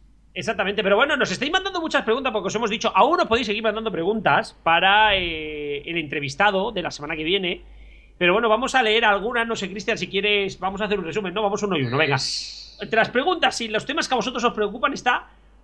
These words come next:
Eurosport y los diales de fibra que se vean en el satélite, porque ahora mismo sigue habiendo canales de Movistar, que, o sea, canales de Imagenio, del antiguo Imagenio, que no se ven en Canal Plus, en Digital Plus, en el satélite, vamos.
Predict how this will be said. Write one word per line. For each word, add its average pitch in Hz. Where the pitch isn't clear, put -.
Eurosport 311
y 320
los 247
diales 226
de 214
fibra 262
que 190
se 185
vean 226
en 233
el 180
satélite, 247
porque 165
ahora 180
mismo 214
sigue 196
habiendo 214
canales 185
de 196
Movistar, 196
que, 190
o 151
sea, 147
canales 156
de 180
Imagenio, 202
del 139
antiguo 175
Imagenio, 190
que 220
no 202
se 165
ven 165
en 139
Canal 139
Plus, 220
en 139
Digital 131
Plus, 190
en 165
el 135
satélite, 143
vamos. 165